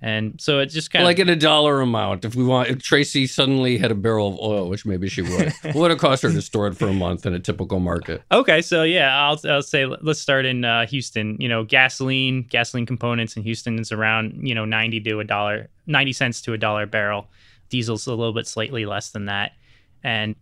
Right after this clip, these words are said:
Speaker 1: essentially, you're paying for one month minimum, at least. You have to pay for at
Speaker 2: Hmm.
Speaker 1: least one month. That's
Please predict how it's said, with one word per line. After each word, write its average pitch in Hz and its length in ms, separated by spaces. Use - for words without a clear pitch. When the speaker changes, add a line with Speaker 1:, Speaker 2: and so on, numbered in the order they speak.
Speaker 1:
essentially, 131 460
you're 123 160
paying 123 360
for 113 680
one 180 260
month 156 260
minimum, 120 400
at 113 140
least. 113 320
You 120 60
have 117 100
to - 100
pay 123 200
for 160 120
at 147 60
Speaker 2:
Hmm. 117 60
Speaker 1:
least 131 220
one 120 140
month. 104 240
That's 135 320